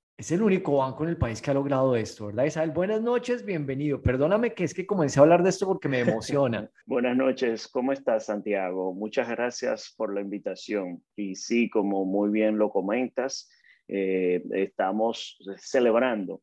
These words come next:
Speaker 2: estamos de júbilo porque estamos celebrando este gran hito de que el app popular, que es el app, eh, bancario más utilizado en República Dominicana, llega a el millón de usuarios.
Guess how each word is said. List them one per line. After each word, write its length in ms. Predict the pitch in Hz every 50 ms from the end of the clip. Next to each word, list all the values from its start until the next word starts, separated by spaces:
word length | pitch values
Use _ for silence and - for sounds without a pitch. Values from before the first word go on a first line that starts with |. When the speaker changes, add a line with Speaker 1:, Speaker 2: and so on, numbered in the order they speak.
| _
Speaker 2:
estamos 360 | _ - 101 98 107 107 104 107
de 100 | 120 113
júbilo 580 | 117 123 135 131 120 123 131 123 131 135 139 -
porque 220 | 113 104 - 101
estamos 320 | 101 - 95 98 107 98
celebrando 640 | - 113 104 104 104 104 104 104 104 107 101 107 104
este 480 | 101 - - - 104 104 101 98 95
gran 280 | 90 92 98 101 104 107
hito 400 | 110 117 113 - - 117 120 - _ - - - - - _ -
de 360 | - - 95 92 95 92 -
que 640 | - 92 92 92 95 95 92 90 90 90 90 90 -
el 220 | - 98 95 95 101
app 220 | 101 107 - - _ _ _
popular, 680 | - 120 101 - 110 104 98 101 104 107 113 110 - - _
que 180 | - 95 95
es 180 | 92 - - -
el 240 | - 104 101 98 92
app, 300 | 92 95 101 104 117 - _ _
eh, 360 | - 98 98 98 95 95 92 90
bancario 800 | 87 82 92 90 92 90 - - 104 101 107 104 104 107 107 98
más 380 | 92 95 101 107 110 - -
utilizado 580 | 120 110 - 113 104 104 95 - - 104 104 107
en 80 | 104 87
República 460 | 107 92 - 104 104 104 98 - 104
Dominicana, 680 | 101 98 101 98 101 92 - 104 101 101 101 104 110 - _ _ - _ _ _
llega 680 | - 107 107 110 107 98 107 107 110 110 107 110 - _
a 540 | - 98 95 95 92 92 92 92 90 92 92 -
el 180 | 104 104 101
millón 380 | 98 101 98 92 104 104 104 101
de 80 | 101 98
usuarios. 760 | - - 92 90 90 87 78 - - - - - - -